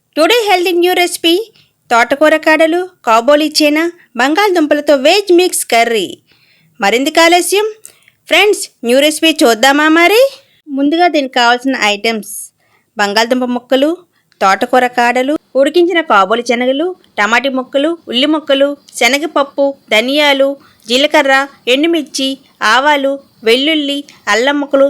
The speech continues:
మెంతులు, మిరియాలు, కారం, పసుపు, కరివేపాకు, సాల్ట్, గరం మసాలా పొడి. స్టవ్ మీద ప్యాన్ పెట్టుకుని ఆయిల్ టూ స్పూన్ వేసుకోవాలి. జీలకర్ర ఒక స్పూను, ధనియాలు ఒక స్పూను, మిరియాలు హాఫ్ స్పూన్ వేసుకోవాలి. ఎండుమిర్చి ఒక రెండు మూడు దాకా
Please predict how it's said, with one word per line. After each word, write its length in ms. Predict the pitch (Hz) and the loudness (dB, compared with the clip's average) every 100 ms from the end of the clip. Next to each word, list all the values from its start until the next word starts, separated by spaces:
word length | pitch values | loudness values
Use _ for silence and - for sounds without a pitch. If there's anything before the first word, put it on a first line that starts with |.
| 277 | 0
మెంతులు, 420 | 226 247 269 285 277 277 - | -2 -2 0 0 0 -4 -2
మిరియాలు, 520 | 214 247 277 269 262 277 285 - | -2 2 2 2 0 -2 -4 -2
కారం, 420 | 226 247 277 285 285 _ _ | 2 2 2 -2 -6 _ _
పసుపు, 380 | 240 254 311 311 294 294 - | -4 -2 -2 0 0 -2 -2
కరివేపాకు, 640 | 214 247 262 269 262 277 277 - | 0 0 2 0 0 -2 -4 -6
సాల్ట్, 440 | 269 240 269 285 302 294 | 0 2 2 0 -6 -4
గరం 160 | 208 220 | -2 -2
మసాలా 220 | 233 226 214 | -2 -4 -2
పొడి. 160 | 175 151 _ - | -4 -6 _ -4
స్టవ్ 220 | 269 277 | 0 2
మీద 120 | 349 359 | 0 0
ప్యాన్ 200 | 233 214 220 | -2 -2 -4
పెట్టుకుని 340 | 233 - 247 233 | -4 -2 0 2
ఆయిల్ 200 | 233 302 294 | 2 2 2
టూ 80 | 262 | 0
స్పూన్ 280 | - 247 233 220 | -2 -4 -4 -2
వేసుకోవాలి. 640 | 208 - 233 220 214 240 269 - _ 214 | -4 -2 0 0 0 -4 -10 -16 _ -2
జీలకర్ర 360 | 240 302 370 359 | 0 2 0 0
ఒక 60 | - | -2
స్పూను, 320 | 294 277 269 277 220 | -2 -2 -2 -6 -4
ధనియాలు 320 | 190 247 330 320 | -2 0 0 -2
ఒక 80 | - | -6
స్పూను, 300 | - 262 254 254 - - 240 | -6 -4 -4 -8 -16 -8 -2
మిరియాలు 400 | 285 349 370 311 | 0 2 0 0
హాఫ్ 200 | 214 220 - | 0 -2 -4
స్పూన్ 200 | 254 240 240 | -8 -4 -4
వేసుకోవాలి. 600 | 240 - 247 254 262 302 - - _ 208 | -4 -6 -4 -4 -4 -8 -10 -20 _ -4
ఎండుమిర్చి 440 | 226 262 285 - 285 | -2 -2 -2 -2 -2
ఒక 80 | 247 | 0
రెండు 240 | 214 214 226 | -2 -4 -4
మూడు 140 | 220 226 | -2 -2
దాకా 200 | 226 | -2